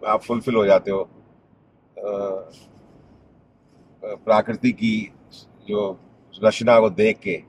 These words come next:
कि ऊपर वाले ने क्या-क्या चीज़ें कहाँ-कहाँ पर बनाई हुई हैं,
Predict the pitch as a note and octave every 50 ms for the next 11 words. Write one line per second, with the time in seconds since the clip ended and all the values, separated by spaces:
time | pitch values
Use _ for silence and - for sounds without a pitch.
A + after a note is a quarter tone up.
0 | _ _ _ _ _ _ _ _ _ _ - G#2+ G#2 G#2 G#2 G#2 - - _ _
1 | _ _ _ _ _ _ _ _ _ _ _ _ _ A#2 A#2+ A#2+ A2+ A2 A2+ A2+
2 | A2+ A2+ A2+ F#2+ - G#2+ G2+ - B2 A#2+ - - G#2+ G2 G#2+ A2 G#2 - G#2 G#2
3 | A#2 A#2+ - A2 A2 A2 F#2 F#2 G#2+ G2+ F2+ F2+ F2+ F2 F2 F2 F2 E2+ E2+ D#2+
4 | D#2 -